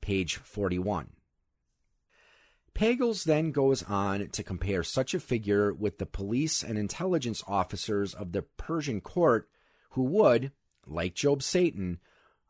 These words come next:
look for signs of disloyalty. James Crenshaw, a scholar who translated the Book of Job for the HarperCollins Study Bible, agrees.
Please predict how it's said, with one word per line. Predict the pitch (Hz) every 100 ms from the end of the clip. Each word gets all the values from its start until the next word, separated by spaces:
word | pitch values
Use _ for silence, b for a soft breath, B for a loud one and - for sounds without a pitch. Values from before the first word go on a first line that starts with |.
| _ -
look | 127 151 -
for | 139
signs | - 98 92 82
of |
disloyalty. | 78 85 - 151 151 104 76 55 _ _ _ _ _ _ _ _ 95
James | 156 180 220 -
Crenshaw, | - 160 160 - 65 52 - _ b b b b -
a |
scholar | 104 - 135 151 180
who | 170
translated | - 139 131 123 135 127
the | 98
Book | 82 104 143
of | 113
Job | - 90 90 82 -
for | 101
the | 87
HarperCollins | - 120 131 - 120 113 95 82
Study | - 151 160
Bible, | - 90 85 85 85
agrees. | 90 107 104 71 - -